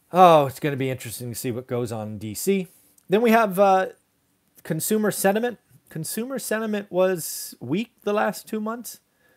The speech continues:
You know, retail sales last month were good. There's no question. But consumers, as we saw last year, when they get scared, they get scared all at one time and they just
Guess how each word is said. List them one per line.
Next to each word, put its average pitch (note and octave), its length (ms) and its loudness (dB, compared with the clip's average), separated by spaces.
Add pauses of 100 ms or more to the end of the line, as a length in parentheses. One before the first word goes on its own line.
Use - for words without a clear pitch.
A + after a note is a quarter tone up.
(200)
You - 60 -8
know, D3 80 0
retail F#3+ 420 0
sales F3 420 2
last E3 300 0
month E3+ 240 -4
were F3 140 -2
good. A#2 320 -2 (260)
There's - 260 -10
no C3+ 120 -8
question. A2+ 480 -6 (560)
But C#3 260 2 (300)
consumers, G#3+ 760 -6 (1200)
as C3+ 180 -4
we F#3 140 -2
saw F#3 340 2
last D#3 480 0
year, C#3 320 -4 (200)
when A#2 200 -6
they C3+ 180 6
get F#3+ 240 2
scared, E3+ 720 -2 (420)
they B2+ 120 0
get B2+ 200 -4
scared B2+ 440 0 (180)
all C3+ 240 4
at - 120 0
one D#3 180 2
time A#2+ 420 -4
and A#2 140 -8
they A2 140 -6
just G#2+ 320 -8